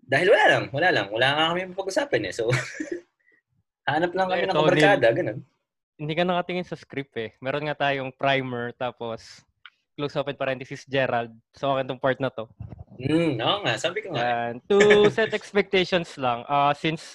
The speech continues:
Speaker 2: last time, di ba, nagpakilala nga kami as, uh, the Unang Team chapter, ay, Diliman chapter of Unang Team.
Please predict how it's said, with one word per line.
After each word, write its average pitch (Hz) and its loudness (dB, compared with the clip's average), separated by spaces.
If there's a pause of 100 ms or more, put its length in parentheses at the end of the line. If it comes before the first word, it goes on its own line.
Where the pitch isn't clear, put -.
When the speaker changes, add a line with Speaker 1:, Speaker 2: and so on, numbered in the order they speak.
Speaker 2:
last 165 2
time, 143 0
di 123 -2
ba, 123 -2
nagpakilala 143 -2
nga 135 -2
kami 131 -2
as, - -12 (680)
uh, 127 2
the 139 -2 (100)
Unang 147 -4
Team 143 -4
chapter, 139 -6 (420)
ay, 247 2
Diliman 180 -2
chapter 160 -6
of - -16
Unang 151 -8
Team. 123 -12